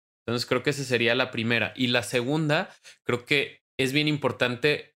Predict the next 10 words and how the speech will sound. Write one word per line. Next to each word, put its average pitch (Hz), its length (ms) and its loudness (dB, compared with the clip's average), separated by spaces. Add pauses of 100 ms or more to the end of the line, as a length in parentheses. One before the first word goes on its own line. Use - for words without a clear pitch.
que 113 500 0
exista - 480 -2
un 143 160 2
reconocimiento 117 1300 0 (240)
o 107 80 -2
como 113 200 2
una 131 180 0
responsabilidad 110 640 0
personal 120 580 -2
de 127 360 0